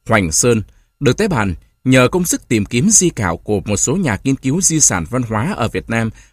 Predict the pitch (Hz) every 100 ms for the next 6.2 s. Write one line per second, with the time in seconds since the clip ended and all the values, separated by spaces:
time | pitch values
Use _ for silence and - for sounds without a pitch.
0 | _ 113 104 95 - 220 - 101 82 -
1 | _ _ _ _ _ - 131 131 127 208
2 | 139 - 117 92 - 160 156 - 92 110
3 | 117 110 - - - 160 135 104 - 104
4 | 95 147 147 131 147 202 110 87 82 139
5 | - 135 117 - _ 139 117 160 - 110
6 | 107 98